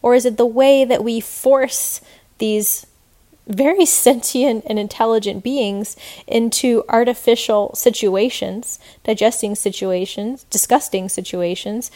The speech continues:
chock them up full of antibiotics <laughs> so that it generates, um, antibiotic-resistant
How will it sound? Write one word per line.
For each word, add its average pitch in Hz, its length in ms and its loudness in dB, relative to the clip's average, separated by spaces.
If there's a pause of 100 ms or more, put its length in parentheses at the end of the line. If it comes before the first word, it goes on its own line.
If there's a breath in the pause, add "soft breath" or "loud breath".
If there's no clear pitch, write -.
(180 loud breath)
chock 226 340 0
them 220 160 0
up 202 160 0
full 214 140 2
of 202 120 2
antibiotics 202 840 2
<laughs> - 20 -2
so 254 200 2
that 208 220 6
it 190 140 -2
generates, 190 800 0
um, 185 440 -4 (140)
antibiotic-resistant 185 1800 -4